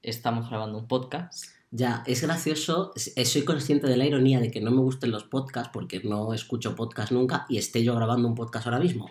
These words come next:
Speaker 2: Soy consciente, no hace falta que me lo digáis, yo lo sé.
Speaker 1: Pero vamos a ver, ¿por qué no te gustan los podcasts?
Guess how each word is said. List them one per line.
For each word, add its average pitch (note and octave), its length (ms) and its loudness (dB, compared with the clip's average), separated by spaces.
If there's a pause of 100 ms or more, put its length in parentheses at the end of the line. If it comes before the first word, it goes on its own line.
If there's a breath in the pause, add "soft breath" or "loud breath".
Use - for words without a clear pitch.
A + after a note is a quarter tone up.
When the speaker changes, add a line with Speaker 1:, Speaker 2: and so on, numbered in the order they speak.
Speaker 2:
Soy - 220 0
consciente, G2+ 520 -2
no G#2 100 -4
hace A2 100 -4
falta A#2 180 -2
que A2 60 -4
me G#2 80 -4
lo F2+ 80 -4
digáis, C3+ 460 -2 (140)
yo A#2 160 2
lo G2+ 120 2
sé. - 240 -14 (1200)
Speaker 1:
Pero A#2+ 180 0
vamos B2 280 -4
a G2 80 -8
ver, F2+ 140 -14 (580)
¿por A#2+ 160 0
qué C#3+ 80 -2
no C#3+ 80 -2
te C3+ 80 -6
gustan A2+ 280 -6
los G#2 100 -12
podcasts? - 720 -14